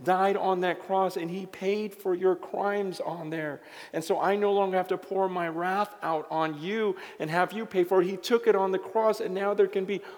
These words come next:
reconciliation. We're no longer enemies, but you can be called a friend of God.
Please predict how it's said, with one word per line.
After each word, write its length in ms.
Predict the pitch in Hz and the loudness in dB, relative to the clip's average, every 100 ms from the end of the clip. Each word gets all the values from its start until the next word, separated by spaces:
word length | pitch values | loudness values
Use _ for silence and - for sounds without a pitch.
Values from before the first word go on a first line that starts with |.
| - | -6
reconciliation. 1400 | 160 196 196 214 190 - 220 208 190 190 214 208 202 | 2 2 2 -2 -4 0 8 8 10 6 6 2 -4
We're 140 | 190 196 | 0 0
no 140 | 202 | 2
longer 360 | 202 202 190 190 | 0 2 0 0
enemies, 520 | 196 214 208 190 190 170 - - | 2 2 2 0 -4 -4 -12 -6
but 120 | - 165 | -4 -2
you 120 | 175 | -2
can 160 | 175 | -4
be 60 | 175 | -10
called 440 | - 165 160 156 | -6 -4 -2 -2
a 140 | 156 160 | -2 -2
friend 480 | - 156 147 147 151 | -2 -2 0 0 -4
of 200 | - - | -8 0
God. 400 | 156 143 123 | 2 4 2